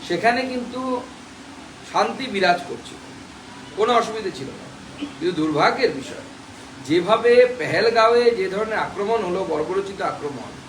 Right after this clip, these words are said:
এবং তারপরে ধর্ম দেখে দেখে গুলি করে মারা হলো, তারপরে ভারত রিটালিয়েট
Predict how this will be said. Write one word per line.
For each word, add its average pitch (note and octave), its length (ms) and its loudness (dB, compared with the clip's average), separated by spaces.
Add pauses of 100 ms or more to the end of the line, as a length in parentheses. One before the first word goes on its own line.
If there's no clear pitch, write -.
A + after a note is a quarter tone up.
(400)
এবং F3+ 300 0
তারপরে E3 520 2 (1200)
ধর্ম A#3+ 300 2
দেখে C#4+ 200 2
দেখে A#3 520 4 (500)
গুলি G3 200 2
করে A#3+ 220 6
মারা F#3+ 300 4
হলো, E3+ 220 2
তারপরে E3+ 340 0
ভারত F3 380 0
রিটালিয়েট F3+ 560 2